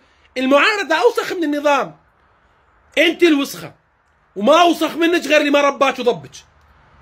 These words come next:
يلعن أبوك على أبو التيك توك. سكروا عليكم المعابر،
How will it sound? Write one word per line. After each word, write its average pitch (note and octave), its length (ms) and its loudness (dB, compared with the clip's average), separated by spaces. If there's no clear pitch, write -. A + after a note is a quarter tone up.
يلعن D#4 440 4
أبوك C#4+ 440 -2
على C#4+ 240 -2
أبو C4+ 120 -4
التيك - 260 -10
توك. D#3 180 -12
سكروا G4+ 400 2
عليكم D4+ 280 2
المعابر، C#4 680 -4